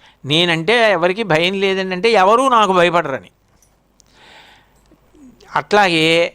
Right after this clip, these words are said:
"నాకు భయం లేదండి" అన్నాడు అనుకోండి, "నేను ఎవరి గురించి భయపడనని." రెండున్నాయి కదా. నిరాతంకాయ నమః అంటే ఆయనకి భయం లేదా, ఆయనంటే ఎవరికి భయం లేదా అంటే, రెండూను.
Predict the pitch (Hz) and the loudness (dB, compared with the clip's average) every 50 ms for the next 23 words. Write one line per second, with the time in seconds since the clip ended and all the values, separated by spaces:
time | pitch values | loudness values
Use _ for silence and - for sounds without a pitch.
0 | _ _ _ _ _ _ _ _ _ - 117 131 143 156 196 220 269 269 220 220 | _ _ _ _ _ _ _ _ _ -10 -4 0 2 2 4 4 2 2 2 4
1 | 240 247 254 254 247 247 240 233 240 233 226 233 233 220 208 202 185 180 170 160 | 4 2 2 0 2 2 2 2 2 -2 -4 -4 -4 -2 -2 -4 -4 -4 -6 -6
2 | 175 165 131 110 101 104 - 139 175 220 254 262 262 262 247 226 220 226 226 220 | -6 -6 -6 -8 -12 -14 -8 -2 0 0 0 2 2 2 2 2 2 0 0 0
3 | 220 214 214 196 170 226 262 190 165 143 131 127 113 95 85 85 101 - _ _ | 0 -2 -2 -2 -4 -4 -2 -2 -2 -2 -2 -6 -8 -10 -12 -18 -20 -20 _ _
4 | _ _ _ _ _ _ _ _ _ _ _ _ _ _ - - _ _ _ _ | _ _ _ _ _ _ _ _ _ _ _ _ _ _ -20 -20 _ _ _ _
5 | - 139 165 175 208 226 233 220 220 226 220 208 214 202 214 247 254 - _ _ | -6 -4 -4 -2 0 -2 -2 -2 -2 -2 -2 -2 -4 -4 -4 -8 -10 -16 _ _
6 | _ _ _ _ _ _ - 120 123 131 160 175 185 196 208 196 - 208 208 214 | _ _ _ _ _ _ -12 -8 -4 -2 0 2 2 2 0 0 -2 -6 -6 -6
7 | 196 208 202 208 208 208 214 214 208 208 208 202 202 175 185 208 202 202 196 240 | -4 -2 -2 0 0 -2 -4 -4 -4 -6 -4 -4 -4 -2 -2 -2 -2 -2 -2 -4
8 | 233 165 123 135 151 180 208 208 208 202 208 170 170 190 190 202 208 196 185 185 | -4 -4 -2 -4 -4 -2 -4 -4 -4 -4 -2 0 0 0 0 -2 -2 -2 -2 0
9 | 175 165 170 196 247 311 311 233 214 226 233 240 240 240 226 254 247 226 214 214 | 0 0 0 0 0 0 0 0 0 0 0 0 0 -2 0 2 2 2 2 0
10 | 214 214 240 220 180 185 208 208 196 185 185 175 156 151 139 120 104 98 98 95 | -2 -2 -2 -2 0 0 0 -2 -2 -2 -2 0 0 0 0 0 -2 -4 -10 -14
11 | - _ _ _ _ - 185 185 170 165 180 202 214 220 214 214 214 | -20 _ _ _ _ -6 -2 -2 -2 0 0 0 0 0 -2 -4 -6